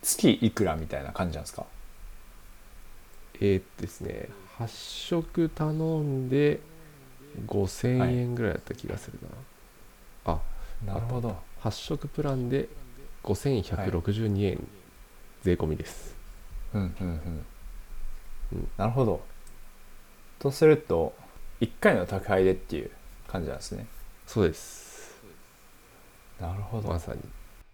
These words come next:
Speaker 2: ナッシュって、その、継続利用すると、なんかラン-、
Speaker 1: はい。
Speaker 2: ランキング制度みたいのがあって、今僕、
Speaker 1: なんだそれは。
Speaker 2: プラチナランクっていうとこなんですけど、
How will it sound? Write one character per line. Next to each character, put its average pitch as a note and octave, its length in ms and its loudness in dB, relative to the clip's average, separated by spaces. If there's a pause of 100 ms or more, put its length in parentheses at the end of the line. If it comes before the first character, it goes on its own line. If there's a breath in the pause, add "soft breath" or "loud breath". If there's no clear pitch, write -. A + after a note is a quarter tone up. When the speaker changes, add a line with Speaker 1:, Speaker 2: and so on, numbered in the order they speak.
(320)
Speaker 2:
ナ A#2+ 100 -2
ッ - 20 -2
シ - 180 -4
ュ F2+ 40 0
っ - 20 -12
て、 - 280 -4
そ - 160 -10
の、 - 340 -4 (1120)
継 C3 240 6
続 B2+ 280 4
利 B2 120 4
用 G2+ 140 8
す - 160 -2
る F2 120 0
と、 - 460 -2 (440)
な G2+ 60 -4
ん - 20 -6
か - 100 -6
ラ F#2+ 180 4
ン-、 G#2+ 120 2 (100)
Speaker 1:
は G#2 100 4
い。 G#2 40 6
Speaker 2:
ラ - 0 -
ン A2+ 140 2
キ A2+ 120 2
ン A2 80 4
グ G2+ 60 2
制 A2 160 2
度 - 80 0
み F2 80 -6
た - 80 -4
い - 20 -4
の - 80 -6
が D#2 80 -2
あ - 20 -2
っ - 40 -6
て、 - 340 -6 (1300)
今 G2+ 140 2
僕、 D#2+ 140 0
Speaker 1:
な - 20 0
ん D#2 40 -2
だ - 40 -2
そ - 100 -2
れ G2+ 60 4
は。 F#2 80 4
Speaker 2:
プ - 20 -8
ラ - 60 -8
チ G#2+ 60 2
ナ F#2+ 100 6
ラ F2+ 100 4
ン F2+ 60 2
ク - 100 -6
っ - 20 -10
て - 60 -4
い D#2+ 40 -2
う - 20 -2
と - 60 -2
こ - 60 -4
な - 60 -4
ん - 40 -4
で - 60 -4
す - 80 -8
け - 60 -2
ど、 - 240 -2